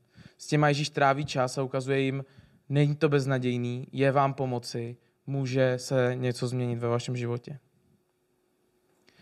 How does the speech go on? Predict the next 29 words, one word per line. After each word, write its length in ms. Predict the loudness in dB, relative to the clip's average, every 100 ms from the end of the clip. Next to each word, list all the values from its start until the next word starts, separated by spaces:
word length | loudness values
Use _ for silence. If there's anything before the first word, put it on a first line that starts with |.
| -20 -20 _ _ 4
A 420 | 4 4 0 -10 _ -2
pak 160 | 0 4
je 60 |
tady 160 | 4 4
druhá 240 | 6 4
skupina, 400 | 2 -6 -2 0
ty 100 | 0
farizeové, 540 | 2 4 4 4 4 2
kteří 200 | 0 -2
si 120 | 0
myslí, 220 | 2 2
že 100 | 2
problém 340 | 2 4 6
nemají. 500 | 6 2 0 -2 -8 -12 _ _ _ _ _ _ _ _ _ _ -8
A 60 | -4
ty 160 | 2
Ježíš 420 | 4 6 4 -2
se 100 | -2
snaží 380 | -2 2 0 2
dostat 320 | 0 0 0
do 100 | 0
té 160 | 0 -2
fáze, 340 | 2 4 4
aby 160 | 2 2
věděli, 320 | 0 2 2
že 100 | 0
ten 120 | -2
problém 300 | -4 -4 -2
mají. 260 | -2 -4 -6